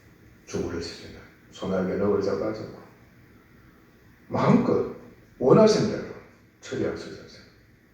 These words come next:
그게 바로 양육입니다. 아멘. 철저하게 하나님만 바라보고 의지하고 순종하는 양육하는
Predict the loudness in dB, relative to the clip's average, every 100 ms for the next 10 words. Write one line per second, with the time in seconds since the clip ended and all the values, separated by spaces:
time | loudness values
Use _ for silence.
0 | -20 -20 -20 -20 -18 -12 -10 -8 -8 -10
1 | -14 -12 -10 -8 -12 -16 -20 -20 -20 -20
2 | -20 -20 -20 -20 -20 -20 -20 -20 -20 -20
3 | -20 -20 -20 -20 -20 -20 -20 -20 -20 -20
4 | -18 -18 -16 -8 -4 -2 -4 -14 -18 -18
5 | -18 -16 -14 -14 -14 -16 -18 -14 -14 -12
6 | -2 4 4 4 0 -2 -2 -6 -20 -20
7 | _ -20 -20 -20 -20 -20 -20 -16 -6 -4
8 | -4 -6 -10 -16 -20 -6 -4 -4 -6 -8
9 | -12 -18 -14 -6 -6 -4 -6 -8 -18 -20
10 | -20 -20 -20 -20 -20 -16 -6 -6 -6 -10
11 | -12 -10 -10 -10 -14 -16